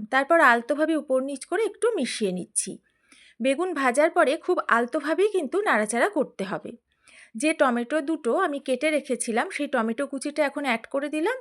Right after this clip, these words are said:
আর দিয়ে দিচ্ছি অল্প করে একটু লবণ, যাতে টমেটোটা তাড়াতাড়ি নরম হয়ে যায়। এবার আলতোভাবে একটু মিশিয়ে নেওয়ার পর লো ফ্লেমে ঢাকা দিয়ে আমি দু মিনিট রান্না করে নেব, যাতে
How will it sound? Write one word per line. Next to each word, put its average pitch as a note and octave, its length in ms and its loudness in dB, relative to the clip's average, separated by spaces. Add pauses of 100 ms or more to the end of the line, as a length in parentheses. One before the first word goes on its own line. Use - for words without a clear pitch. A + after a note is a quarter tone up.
(140)
আর A3 160 2 (100)
দিয়ে A#3 180 -2
দিচ্ছি G3+ 380 -4 (280)
অল্প A#3+ 300 2
করে D4+ 220 2
একটু B3+ 240 0 (100)
লবণ, F#3 400 2
যাতে G#3 200 -4
টমেটোটা A3+ 500 -2
তাড়াতাড়ি A#3+ 420 -2 (100)
নরম G#3 240 0
হয়ে F#3+ 260 -6
যায়। G2+ 160 -8 (800)
এবার D#4 180 6
আলতোভাবে D4 500 4 (180)
একটু D4+ 240 -4
মিশিয়ে D4+ 420 -4
নেওয়ার D#4+ 280 -2
পর B3 260 2 (720)
লো C#4 200 2
ফ্লেমে E4 340 -2 (140)
ঢাকা A#3+ 300 0
দিয়ে D#4+ 240 0
আমি C#4 160 -6
দু A#3+ 180 -6
মিনিট E4+ 300 -6
রান্না G#3+ 300 2
করে G3+ 220 -2
নেব, F#3 200 -12 (340)
যাতে A#3 260 -2